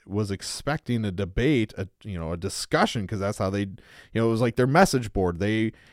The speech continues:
he had gone and expected somebody to come and, and talk with him, debate him, challenge him,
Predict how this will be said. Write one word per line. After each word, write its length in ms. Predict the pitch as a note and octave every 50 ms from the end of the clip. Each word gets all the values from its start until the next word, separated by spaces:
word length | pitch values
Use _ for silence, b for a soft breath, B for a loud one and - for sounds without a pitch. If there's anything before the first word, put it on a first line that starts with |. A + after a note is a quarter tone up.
| b
he 240 | b - C3 C#3+ C#3+
had 140 | C3+ A#2+ A#2
gone 440 | B2 A2+ A#2 A#2+ B2+ B2+ B2+ B2+ - -
and 140 | G2+ G2+
expected 800 | G2 F#2 - - - - - C#3 C#3+ D3+ - - A#2 A2 G#2+ G#2+ - b b b b b b b
somebody 560 | - - D3 D#3 F3+ D#3+ C#3 A#2+ A2+ A2 G#2+
to 340 | - - - A2+ G#2 G2+ G2
come 440 | - - - - - B2 A#2 A#2 A#2
and, 240 | F#2 F#2 G2 F#2+ F2+ - -
and 220 | - F2 E2 -
talk 380 | - - - D3 F3 G#3+ - -
with 140 | A#2+ - -
him, 160 | A2 E2+ E2
debate 460 | - G2 F2+ F#2+ - C#3+ F3 A3 D#3+
him, 240 | B2 A#2 F#2+ D#2+ E2+
challenge 540 | - - - D3+ D#3 E3+ F3+ E3+ E3 C#3+ -
him, 200 | C3+ A#2 A2